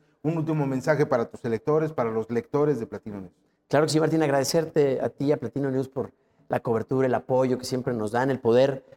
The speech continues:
Speaker 2: platicar con tu auditorio a través de este, de este espacio.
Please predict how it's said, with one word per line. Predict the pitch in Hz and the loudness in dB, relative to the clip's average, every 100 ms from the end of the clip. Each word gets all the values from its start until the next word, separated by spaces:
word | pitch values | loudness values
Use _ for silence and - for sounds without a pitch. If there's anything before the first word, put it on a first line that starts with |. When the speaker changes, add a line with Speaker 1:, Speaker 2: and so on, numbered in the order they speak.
| _ | _
Speaker 2:
platicar | 131 - - 127 123 | -6 -6 0 0 2
con | 123 | -2
tu | 135 | 0
auditorio | 110 107 - 123 127 | 0 0 2 2 2
a | 120 | 0
través | 113 113 117 | -2 -4 -4
de | 120 | -6
este, | - 110 104 | -6 -4 -4
de | 127 | -6
este | - | -10
espacio. | 117 - 131 143 - 147 | -8 2 2 2 0 0